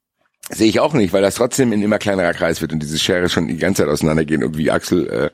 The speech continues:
es auch schon mal gesagt hat, dass es ist nicht unbedingt realistisch, dass unsere Vereine da eine Rolle spielen. Das mit Eintracht jetzt vielleicht eine Ausnahme, so.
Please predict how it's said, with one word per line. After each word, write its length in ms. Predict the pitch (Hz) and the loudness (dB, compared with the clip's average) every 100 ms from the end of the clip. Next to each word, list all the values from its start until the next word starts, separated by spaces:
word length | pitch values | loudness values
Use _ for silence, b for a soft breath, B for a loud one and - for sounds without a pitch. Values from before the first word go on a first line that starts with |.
| B B B B | B B B B
es 60 | - | -2
auch 100 | 78 | 0
schon 140 | 101 | 0
mal 100 | 85 | 0
gesagt 300 | 82 82 82 | 0 0 0
hat, 160 | 87 76 | 0 0
dass 220 | 80 - B B B B | -2 -4 B B B B
es 80 | - | -8
ist 180 | - - | -4 2
nicht 320 | 117 120 135 | 4 4 4
unbedingt 300 | 135 98 87 | 2 4 4
realistisch, 400 | 87 85 - 78 | 2 2 0 -2
dass 140 | 78 | -2
unsere 260 | 85 80 73 | -2 0 -2
Vereine 340 | - 76 78 | -2 -2 0
da 80 | 73 | 0
eine 80 | 73 | 0
Rolle 240 | 69 71 | 0 0
spielen. 220 | 71 78 69 | -2 -2 -2
Das 140 | 73 | 0
mit 100 | 73 | 0
Eintracht 280 | 87 110 - | 0 0 -2
jetzt 140 | 87 | -2
vielleicht 220 | 90 90 | 0 0
eine 100 | 95 | 2
Ausnahme, 480 | 98 120 76 62 60 | 2 0 -2 -2 -2
so. 220 | 64 65 | -2 -2